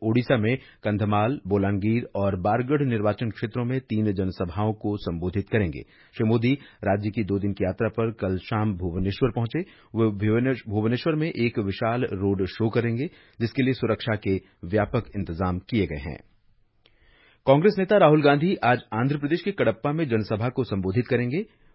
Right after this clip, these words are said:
प्रदेश कांग्रेस अध्यक्ष वाईएस शर्मिला रेड्डी इस सीट से कांग्रेस उम्मीदवार हैं। भारतीय जनता पार्टी के अध्यक्ष जेपी नड्डा भी आज अदोनी नगर पालिका मैदान में चुनाव प्रचार करेंगे।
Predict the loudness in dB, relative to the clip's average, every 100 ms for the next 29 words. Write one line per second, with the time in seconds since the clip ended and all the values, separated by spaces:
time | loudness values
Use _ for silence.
0 | _ _ 0 4 2 2 0 0 0 0
1 | -2 -2 -4 0 0 0 -4 -6 -12 -4
2 | -2 0 2 2 2 2 -2 -2 -6 -4
3 | -6 -2 -4 0 -2 0 -2 -2 -2 0
4 | 2 0 0 -8 -12 -20 _ -2 -2 0
5 | -2 -2 -2 -2 -2 -4 -4 -4 -4 -6
6 | -4 -2 -2 -2 -2 0 -2 0 0 0
7 | 0 -2 -8 -6 -2 -2 -4 -10 -2 0
8 | 2 2 2 0 0 -2 0 -2 -2 0
9 | 0 -2 -2 -2 -2 -2 -4 -4 -4 -2
10 | -4 -4